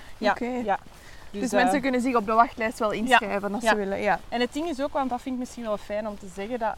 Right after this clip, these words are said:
Speaker 1: ik altijd... Allee, elke passagetocht begint ook zo met een gratis en vrijblijvend kennismakingsgesprek.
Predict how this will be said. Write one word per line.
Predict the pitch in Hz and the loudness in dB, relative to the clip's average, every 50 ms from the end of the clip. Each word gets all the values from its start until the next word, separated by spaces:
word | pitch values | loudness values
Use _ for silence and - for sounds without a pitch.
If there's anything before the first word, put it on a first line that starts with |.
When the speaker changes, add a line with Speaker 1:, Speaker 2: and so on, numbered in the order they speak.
| - | -8
Speaker 1:
ik | - 190 - - | -12 -14 -8 -2
altijd... | - 196 214 247 - - 226 208 214 214 214 226 - - - - - - - - - - - - - - | 0 0 0 0 -2 -6 -6 -4 -2 -2 -2 -4 -6 -12 -16 -16 -16 -16 -16 -16 -18 -18 -20 -20 -16 -8
Allee, | - 202 202 - | -6 -4 0 2
elke | - 220 233 - 277 | 4 4 4 2 0
passagetocht | - 226 226 - 233 233 240 262 269 262 - 262 240 202 | 0 -2 0 0 2 2 2 2 0 -2 -4 -4 -4 -4
begint | 214 196 214 233 233 - | -6 -4 -4 -4 -4 -4
ook | 220 214 - | -6 -8 -8
zo | - 254 247 | -6 -6 -6
met | 233 220 208 | -6 -6 -8
een | 196 | -8
gratis | 175 196 202 190 196 208 - - 226 214 - - - - - - - - - - - - | -6 -4 -2 0 0 -2 -2 -6 -8 -10 -8 -10 -12 -12 -14 -14 -16 -18 -18 -18 -16 -8
en | - 233 226 240 240 | -4 -4 -2 -2 -2
vrijblijvend | 233 226 214 208 196 196 190 190 214 240 220 - - | 0 0 0 2 2 2 0 0 0 -2 -4 -6 -8
kennismakingsgesprek. | - 196 208 247 - - 285 269 277 - 277 269 - - - 262 - - - 277 302 | -8 -8 -8 -8 -10 -8 -10 -10 -8 -6 -8 -8 -8 -8 -12 -12 -12 -10 -8 -8 -8